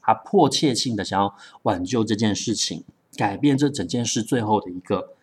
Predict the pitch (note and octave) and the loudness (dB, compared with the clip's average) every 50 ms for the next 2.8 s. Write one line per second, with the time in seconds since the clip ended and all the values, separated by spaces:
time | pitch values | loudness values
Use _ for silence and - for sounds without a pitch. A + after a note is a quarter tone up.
0 | _ - - - G2+ G2+ G#2 - - G2 F#2+ - G3+ E3+ D3 A#2 A2 A2 - F#2 | _ -4 2 2 4 4 4 2 0 -2 0 2 2 4 6 6 4 4 0 -2
1 | F2 E2 - B2 G#2 G2 - - - F#2 F2+ F#2 G2 G2 F2+ F2+ F#2+ _ _ _ | -4 -2 0 0 0 0 -2 -4 -4 -2 -2 0 0 0 0 -2 -4 _ _ _
2 | - A#2 A#2 A#2 - - - - G#2 F#2 F2 E2+ F2+ F#2 G2 G2 | -2 0 0 0 -2 -4 -4 -4 -4 -4 -4 -2 -2 -2 -2 -2